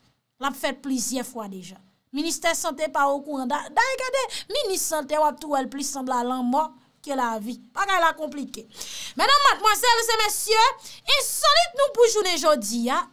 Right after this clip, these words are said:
Ebyen, jan n ap gade ti videyo sa a, nou mèt gade ansanm avè m la a. Ebyen. Se fanm gonayiv, lè yo fenk sòt touche kòb sòl,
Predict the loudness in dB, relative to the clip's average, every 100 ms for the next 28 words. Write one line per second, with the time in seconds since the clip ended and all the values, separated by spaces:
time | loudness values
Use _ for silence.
0 | -2 0 0 -2 -4 -12 -8 -6 -6 -10
1 | _ _ _ _ _ -20 -20 _ _ -20
2 | -20 _ _ _ _ -4 0 0 2 2
3 | 2 0 -2 0 -2 -2 -6 -6 -8 -10
4 | -14 _ _ _ _ _ _ _ _ _
5 | -20 -16 -14 -10 -4 -4 -2 -4 -4 -6
6 | -8 -10 -12 -18 -20 -12 -8 -4 0 2
7 | 2 0 -6 -4 -4 -6 -8 _ _ _
8 | _ _ _ _ _ _ -8 -6 -6 -4
9 | -2 -2 -4 -4 -4 -4 -6 -6 -6 -8
10 | -10 -10 -8 -10 -10 -12 -12 -12 -14 -14
11 | -14 -16 -18 -20